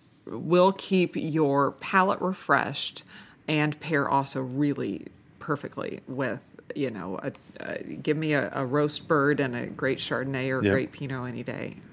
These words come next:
Speaker 1: and I'm happy.
Speaker 2: Well, happy Thanksgiving, everyone.
Speaker 1: Happy Thanksgiving.
Speaker 2: Next time on Cogill Wine and Film, A Perfect Pairing, Tom Hanks as Mister Rogers, and I can't wait to see this film.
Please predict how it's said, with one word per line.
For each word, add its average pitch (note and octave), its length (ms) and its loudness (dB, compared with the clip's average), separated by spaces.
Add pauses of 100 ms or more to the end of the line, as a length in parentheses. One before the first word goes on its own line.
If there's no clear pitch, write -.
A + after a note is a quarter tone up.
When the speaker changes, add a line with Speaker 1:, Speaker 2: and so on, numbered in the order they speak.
Speaker 1:
and - 100 -14
I'm - 100 -14
happy. - 320 -12 (200)
Speaker 2:
Well, C3 120 8
happy D#3+ 240 8
Thanksgiving, C#3 560 6
everyone. F2 360 6
Speaker 1:
Happy G3+ 260 2
Thanksgiving. G#3+ 960 -2 (420)
Speaker 2:
Next C#3 580 8
time B2+ 320 8
on G#2+ 180 6
Cogill D3+ 440 8
Wine C3 240 8
and A#2+ 120 6
Film, B2+ 240 6
A G#2+ 60 6
Perfect - 400 4
Pairing, D3 400 6
Tom G3+ 380 6
Hanks - 720 4
as G2+ 180 -2
Mister D#3+ 300 6
Rogers, B2 840 6
and G2 120 -4
I G#2+ 100 4
can't A#2+ 220 4
wait A#2+ 180 6
to - 60 -8
see - 160 4
this E2 160 -4
film. E2 300 -2